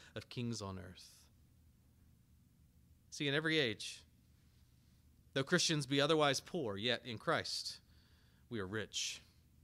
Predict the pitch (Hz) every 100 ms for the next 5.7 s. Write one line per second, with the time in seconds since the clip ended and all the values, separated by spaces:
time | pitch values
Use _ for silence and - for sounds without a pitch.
0 | - - - - - 151 139 127 - 123
1 | 113 101 95 92 - 90 - - - -
2 | - - - - - - - - - -
3 | - - - 190 185 175 175 165 156 -
4 | 151 147 - - 107 95 - - 202 208
5 | 190 190 151 143 131 123